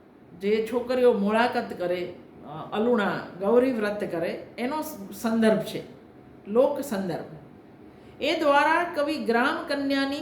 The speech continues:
પતિ ઝંખનાને હૃદયસ્પર્શી રીતે વ્યક્ત કરે છે. આ જ ઢબના બીજા એક ગીતમાં ગ્રામ નારીનો વિરહ ભાવ, "એન કાંઈ દરિયાઓ સમણે આવ્યા કે તોય આંખ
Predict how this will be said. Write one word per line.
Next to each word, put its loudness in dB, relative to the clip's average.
પતિ -4
ઝંખનાને 0
હૃદયસ્પર્શી 0
રીતે -4
વ્યક્ત -4
કરે -6
છે. -16
આ 4
જ -2
ઢબના 2
બીજા 0
એક 2
ગીતમાં -2
ગ્રામ 2
નારીનો 0
વિરહ 2
ભાવ, 0
"એન 0
કાંઈ -2
દરિયાઓ 4
સમણે -2
આવ્યા 2
કે -2
તોય 4
આંખ -2